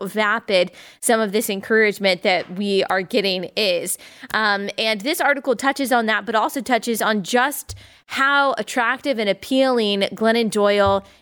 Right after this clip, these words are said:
is. If you don't know who Glennon Doyle is, we've talked about her several times on this podcast. I wrote about her in my book. Um, she was known as, like, a Christian mommy blogger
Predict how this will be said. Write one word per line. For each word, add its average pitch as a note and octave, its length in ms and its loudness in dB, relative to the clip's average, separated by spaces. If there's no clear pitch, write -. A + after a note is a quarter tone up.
is. G#3+ 240 0
If G3+ 80 -6
you B3 60 0
don't D#4 180 0
know D4 120 0
who C4+ 80 -6
Glennon B3 280 0
Doyle A#3 320 2
is, A3 200 2
we've G#3+ 140 -6
talked A3 220 -4
about G#3+ 140 0
her G#3+ 60 0
several G#3 240 -2
times A3+ 280 -4
on G#3 80 -6
this G3 120 -4
podcast. A3 560 -2
I G#3+ 80 0
wrote A3 200 2
about G#3+ 240 0
her G#3+ 140 0
in G3+ 240 -2
my G3 140 0
book. A3 360 0
Um, G3 260 -2
she B3 380 -2
was G#3 180 0
known A3 240 2
as, G#3+ 140 0
like, G#3+ 100 -4
a G3+ 80 -4
Christian A#3+ 340 -2
mommy G#3+ 300 2
blogger B3 560 2